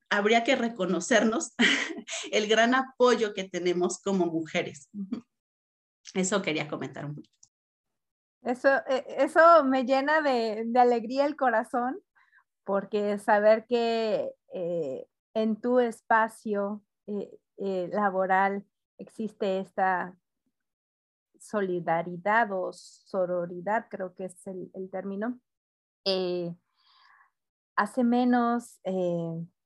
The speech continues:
Speaker 2: complejo co-, intentar conciliar,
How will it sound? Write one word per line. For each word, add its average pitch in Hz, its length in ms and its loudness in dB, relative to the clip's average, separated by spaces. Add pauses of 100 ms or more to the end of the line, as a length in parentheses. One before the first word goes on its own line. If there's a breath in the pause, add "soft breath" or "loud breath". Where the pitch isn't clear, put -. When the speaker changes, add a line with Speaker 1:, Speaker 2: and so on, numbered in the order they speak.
Speaker 2:
complejo 190 920 -4 (480)
co-, 220 200 -6 (160)
intentar 214 540 0
conciliar, 185 640 -4